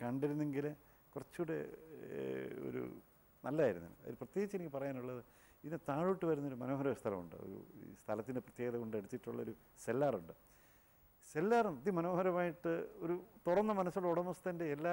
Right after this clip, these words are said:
ഇതും കാണുന്നുണ്ട്. അത് പക്ഷേ അതിനകത്ത് എനിക്ക്, ഞാനൊരു architect, ഞാനാണ് താമസിച്ചതെങ്കിൽ കുറച്ച് സെഗ്രിഗേഷൻ, എന്ന് വെച്ചാൽ മുറികളായിട്ട് തിരിക്കുക എന്നല്ല, ഒരു ചെറിയ ഇടങ്ങൾ, നമുക്ക് സ്വകാര്യതയുള്ള കുറച്ച്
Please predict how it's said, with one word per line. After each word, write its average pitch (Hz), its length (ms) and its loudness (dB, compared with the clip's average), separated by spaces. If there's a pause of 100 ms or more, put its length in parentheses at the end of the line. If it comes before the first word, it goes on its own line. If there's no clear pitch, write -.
(140)
ഇതും 160 200 -2
കാണുന്നുണ്ട്. 117 420 0
അത് 101 120 -6 (560)
പക്ഷേ 160 220 -2
അതിനകത്ത് 208 320 2 (300)
എനിക്ക്, 160 280 2 (280)
ഞാനൊരു 139 360 2
architect, 127 400 -6
ഞാനാണ് 131 380 0
താമസിച്ചതെങ്കിൽ 113 600 -6 (560)
കുറച്ച് - 880 -2 (300)
സെഗ്രിഗേഷൻ, 160 460 4
എന്ന് 120 140 -4
വെച്ചാൽ 190 260 0
മുറികളായിട്ട് 226 580 4
തിരിക്കുക 180 280 0
എന്നല്ല, 110 200 2 (540)
ഒരു - 80 -14 (120)
ചെറിയ 185 340 2
ഇടങ്ങൾ, 143 320 4 (500)
നമുക്ക് 147 240 -12
സ്വകാര്യതയുള്ള 143 800 4 (100)
കുറച്ച് 120 200 -10